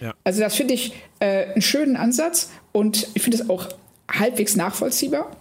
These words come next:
Speaker 1: Ja. Es kommt auch gut raus in der Szene mit, äh, Sisko, finde ich. Sisko weiß, dass sie lügt.
Speaker 2: Ja, genau.
Speaker 1: Und gibt ihr die Chance, was zu sagen. Kira lügt, guckt ihn dabei aber an, als wenn sie denkt, „Scheiß, was mache ich hier eigentlich?“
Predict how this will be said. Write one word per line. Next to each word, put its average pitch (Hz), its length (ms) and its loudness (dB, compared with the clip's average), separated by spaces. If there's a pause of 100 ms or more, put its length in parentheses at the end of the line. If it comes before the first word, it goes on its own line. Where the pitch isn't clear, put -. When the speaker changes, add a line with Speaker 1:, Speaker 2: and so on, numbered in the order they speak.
Speaker 1:
Ja. 120 240 -2 (560)
Es - 100 -6
kommt 185 220 0
auch 135 100 -4
gut 147 200 -2
raus 143 200 0
in 135 80 -6
der 120 120 0
Szene 139 240 -2
mit, 117 240 -6
äh, 113 100 -6
Sisko, 117 340 -4
finde 90 280 -12
ich. - 120 -16
Sisko 135 380 -4
weiß, 147 360 0
dass 143 200 -2
sie 151 140 -4
lügt. 165 480 -4 (600)
Speaker 2:
Ja, 175 140 2
genau. 139 320 -2
Speaker 1:
Und 143 300 -4
gibt 196 240 -2
ihr 180 60 -2
die 156 80 -2
Chance, 156 300 -2
was 143 140 -6
zu 131 140 -6
sagen. 123 440 -2 (120)
Kira 151 280 0
lügt, 139 380 -2
guckt - 260 -4
ihn 190 120 -2
dabei 151 340 0
aber 135 160 0
an, 175 140 -2
als 170 160 -2
wenn 147 120 -2
sie 139 100 -4
denkt, 139 220 -2
„Scheiß, 147 240 -2
was 123 120 -6
mache 151 200 -4
ich - 100 -12
hier 117 140 -6
eigentlich?“ 92 520 -12